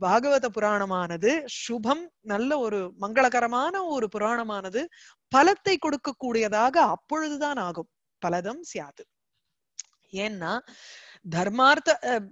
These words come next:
அ, இது வந்து தர்ம, காம, அர்த்த, மோக்ஷாணாம் சாதனம் சியாது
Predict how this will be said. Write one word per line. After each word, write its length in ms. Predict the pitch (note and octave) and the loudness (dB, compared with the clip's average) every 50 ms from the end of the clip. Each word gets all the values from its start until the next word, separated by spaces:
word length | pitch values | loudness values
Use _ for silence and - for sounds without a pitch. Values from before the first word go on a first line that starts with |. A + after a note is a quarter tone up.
| - - | -2 2
அ, 460 | A3+ F#3+ F#3 F3+ E3+ E3 - - - _ _ _ _ _ _ | 2 2 2 0 -2 -4 -6 -10 -16 _ _ _ _ _ _
இது 280 | _ G#3 G3+ G3+ G3 A3+ | _ -6 -2 -2 0 0
வந்து 440 | A3 A3 B3 C4+ B3+ D#4+ F#4 F#4+ - | 0 0 -2 -2 0 0 0 0 0
தர்ம, 720 | E3 E3 F3 G3+ A3 B3 C#4+ D#4+ F4 F#4 F4+ D4 A3 G3+ - - - | -2 -2 -2 -2 -2 -2 0 2 2 4 4 4 4 2 0 -4 -4
காம, 680 | - - G#3+ G#3 A3 A#3+ C4 C4+ C#4+ D#4+ F4 F#4 F#4 D#4 | 2 4 4 6 6 6 6 4 4 2 2 2 2 2
அர்த்த, 560 | - - G3 G#3 - - _ _ - D4 E4 E4 C#4 | 2 2 2 2 2 -2 _ _ -2 -2 -2 0 -2
மோக்ஷாணாம் 1080 | F#3+ G3+ - - - - - D4 C4+ A#3 A3+ G#3+ G3 F#3 F3+ F3+ G#3 C4 D#4+ F4 F4+ F#4 | -2 -2 -2 -4 -6 -4 -2 0 0 2 0 0 0 -2 -2 -2 -2 -2 -2 -2 -4 -6
சாதனம் 840 | - - - E3+ E3 G3+ B3+ A3+ G#3+ C#4 C4+ C4 B3+ A#3+ A3+ G#3+ | -6 -4 -2 2 2 2 2 2 0 -2 -2 -4 -6 -8 -10 -12
சியாது 640 | F#3+ - - G3 F3+ F3+ F3 E3 - A3 C4 E4 | -12 -8 -6 -4 -2 -2 -2 -4 -4 -6 -6 -6